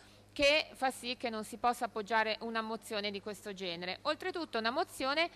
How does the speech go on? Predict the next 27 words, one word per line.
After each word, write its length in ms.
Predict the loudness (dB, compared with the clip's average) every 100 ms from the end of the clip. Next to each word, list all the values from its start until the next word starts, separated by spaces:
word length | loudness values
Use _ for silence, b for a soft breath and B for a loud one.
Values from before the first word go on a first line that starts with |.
| B B B B
che 140 | -6
contiene 500 | -2 -2 0 2 2
al 100 | 2
suo 140 | 0 -2
interno 800 | -2 0 2 2 0 0 0 -2 -10 -8
delle 340 | 0 2 2
frasi 720 | 2 4 4 4 0 -4 -6 -8
che 140 | -10
davvero 680 | -6 -4 -2 0 2 0 -6 b b b b _ _ -2
votarle 600 | 0 4 6 6 2 4
a 140 | 2
favore, 580 | 4 2 6 6 8 6
a 40 |
dare 300 | 6 4 4
un 160 | 2 2
appoggio 760 | 0 4 4 4 4 4 4 0 -18 -20
è, 240 | -8 -6 0 4 6 8 6
è 40 |
improponibile 720 | 4 2 0 2 2 4 4 2
per 140 | 2
noi 100 | 2
del 140 | 0
Cinque 340 | -2 -6 -4 -6
Stelle. 600 | -2 0 2 2 -2 -2 B B B
Richiamano 760 | -6 0 4 6 6 4 4
ad 120 | 2 0
esempio 760 | -2 0 -2 -2 0 -2 -4